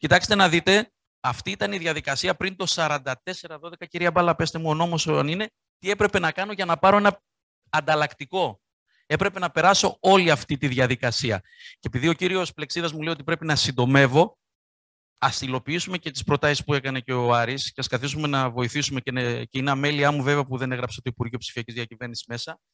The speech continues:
Γιατί, ε, Βασίλη, λίγο το βίντεο, κλείνω τον ήχο, για να μην βρεθούμε λοιπόν, για να μην βρεθ-, όχι, την παρουσίαση, την παρουσίαση κανονικά.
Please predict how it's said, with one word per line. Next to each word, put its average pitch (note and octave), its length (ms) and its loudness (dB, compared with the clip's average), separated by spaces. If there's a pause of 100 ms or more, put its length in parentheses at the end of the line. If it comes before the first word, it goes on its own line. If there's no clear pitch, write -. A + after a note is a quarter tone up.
(240)
Γιατί, B2+ 640 2 (160)
ε, D2 240 -20
Βασίλη, B2 540 -10 (380)
λίγο C#3+ 280 -10
το C#3 140 -6
βίντεο, C#3 480 4 (540)
κλείνω E3 240 -20
τον C#3+ 180 -4
ήχο, F3+ 320 8
για D3 200 4
να C#3+ 120 6
μην F#3+ 160 4
βρεθούμε F#3+ 520 4
λοιπόν, D#3+ 520 4 (720)
για B2+ 160 -6
να C3 100 -4
μην D#3+ 160 -2
βρεθ-, D#3+ 260 6
όχι, E3+ 300 -4
την D3 240 -20
παρουσίαση, D3 440 2
την B2+ 80 -6
παρουσίαση C#3 380 2
κανονικά. C#3 480 -2